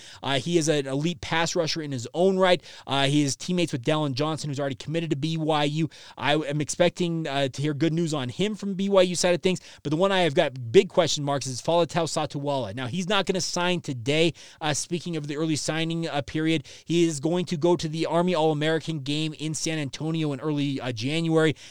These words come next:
and announce it on national T V, and then he will sign in February. But, uh, B Y U would love nothing more than to beat, uh, Utah for both those guys. It's really come down to B Y U and Utah for Fonohema as well as Satuwala.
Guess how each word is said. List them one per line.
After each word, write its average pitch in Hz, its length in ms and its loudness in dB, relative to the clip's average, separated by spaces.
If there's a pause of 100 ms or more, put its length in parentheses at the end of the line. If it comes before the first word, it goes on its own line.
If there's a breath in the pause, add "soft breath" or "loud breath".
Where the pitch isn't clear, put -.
and 135 100 -4
announce 151 320 0
it 160 60 -4
on 147 80 -2
national 151 400 -4
T 151 180 -8
V, 147 80 -4
and 147 100 -4
then 135 100 -2
he 147 100 -2
will 147 100 -2
sign 151 340 -4
in 120 120 -10
February. 147 580 4
But, 127 200 -2 (300 loud breath)
uh, 147 140 0
B 143 220 -2
Y 185 180 10
U 180 80 4
would 156 100 -2
love 147 140 0
nothing 160 380 0
more 156 240 6
than 139 160 0
to 135 40 -2
beat, 156 340 -4
uh, 135 80 0
Utah 143 420 0
for 120 80 -6
both 135 240 2
those 123 180 -4
guys. 92 260 -8
It's - 160 -10
really 175 160 2
come 156 200 -4
down 160 240 0
to 135 120 0 (360 loud breath)
B 170 160 0
Y 180 100 12
U 170 160 6
and 151 100 0
Utah 151 360 -2
for - 120 -8
Fonohema 160 600 0
as 123 240 -2
well 160 240 4
as 139 100 2
Satuwala. 143 600 0